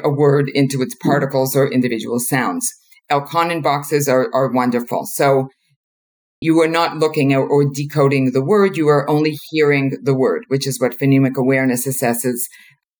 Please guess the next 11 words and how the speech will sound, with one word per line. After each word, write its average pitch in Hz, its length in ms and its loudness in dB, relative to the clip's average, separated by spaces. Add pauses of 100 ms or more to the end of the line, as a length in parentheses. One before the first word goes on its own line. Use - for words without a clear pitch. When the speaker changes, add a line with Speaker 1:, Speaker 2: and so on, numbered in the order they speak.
(100)
Speaker 1:
initially. 127 540 0
So - 260 -2
we, 143 200 -4 (840)
we 160 140 -2
give 175 200 -2
the 175 120 -4
child 156 380 0
a 147 60 0
number 135 300 0
of 131 100 -2
boxes, 185 640 0